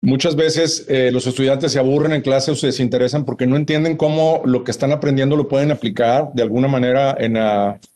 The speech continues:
en la vida diaria. Eh, muchas veces también tiene que ver con la separación que hemos hecho de las disciplinas,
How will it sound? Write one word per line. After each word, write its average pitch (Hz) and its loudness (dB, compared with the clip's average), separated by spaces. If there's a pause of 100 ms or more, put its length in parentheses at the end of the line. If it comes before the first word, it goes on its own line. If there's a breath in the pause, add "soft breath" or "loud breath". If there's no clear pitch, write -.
(340)
en 120 -2
la 120 2
vida 135 2
diaria. 131 2 (460)
Eh, 117 2
muchas 135 2
veces 151 2
también 135 0
tiene 143 0
que 139 0
ver 135 2
con 147 0
la 139 2
separación 131 0
que 135 -2
hemos 127 0
hecho 131 0
de 143 2
las 131 2
disciplinas, 127 -2